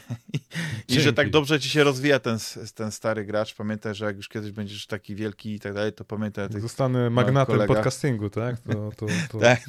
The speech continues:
Speaker 1: tak.
Speaker 2: spoko.
Speaker 1: No.
Speaker 2: Dzięki, słuchaj, nie, fajnie, tak. Ja też życzę ci spokoju, żebyś ograł te ośmiobitowe święta, czyli, przepraszam, szesnastobitowe, spędził sobie.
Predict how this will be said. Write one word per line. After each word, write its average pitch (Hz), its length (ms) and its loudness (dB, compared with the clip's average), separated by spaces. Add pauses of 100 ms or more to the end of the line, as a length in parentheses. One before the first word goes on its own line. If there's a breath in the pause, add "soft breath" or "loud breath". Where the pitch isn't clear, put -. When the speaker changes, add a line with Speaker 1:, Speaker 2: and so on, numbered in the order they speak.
(160)
Speaker 1:
tak. 127 120 -6
Speaker 2:
spoko. 120 480 -2
Speaker 1:
No. 110 340 -2
Speaker 2:
Dzięki, 143 380 4
słuchaj, 147 240 2
nie, 131 180 0
fajnie, 123 360 -2
tak. 117 280 -4
Ja 123 80 -4
też 123 220 -6
życzę 120 340 -6
ci 113 140 -10
spokoju, 117 640 -2
żebyś 107 300 -6
ograł 110 300 -2
te 107 160 -6
ośmiobitowe 107 600 -6
święta, 107 380 -6
czyli, 107 180 -10
przepraszam, 104 420 -10
szesnastobitowe, 101 760 -8
spędził 101 380 -8
sobie. 98 400 -8